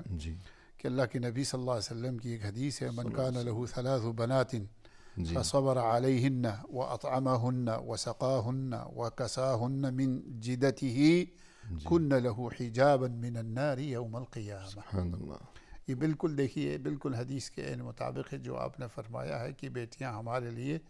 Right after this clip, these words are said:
Speaker 2: حجاب بنے گی
Speaker 1: جی،
Speaker 2: آگ سے،
Speaker 1: رکاوٹ بن جائے گی۔
Speaker 2: رکاوٹ بن جائے گی۔ آپ صلی
Speaker 1: جی۔
Speaker 2: اللہ علیہ وسلم فرماتے ہیں جن کی تین بیٹیاں ہو،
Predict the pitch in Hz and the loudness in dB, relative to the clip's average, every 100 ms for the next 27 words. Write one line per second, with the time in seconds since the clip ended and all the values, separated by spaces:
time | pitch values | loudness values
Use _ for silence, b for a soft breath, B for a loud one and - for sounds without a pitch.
0 | b b b b b b b 131 117 127 | b b b b b b b -2 2 8
1 | 143 127 127 120 110 87 98 - 80 90 | 8 6 0 -2 0 2 4 4 4 2
2 | 110 113 120 101 98 87 87 127 135 135 | 6 8 8 6 4 4 4 4 8 8
3 | 143 123 113 110 104 110 117 120 131 85 | 6 4 0 0 -2 -4 0 2 2 4
4 | - 135 110 127 139 123 123 127 127 156 | 4 4 2 0 0 0 0 0 0 2
5 | 147 127 127 127 139 - 151 180 185 151 | 2 2 -2 0 -2 2 4 6 6 6
6 | 143 151 151 139 110 | 6 8 10 10 8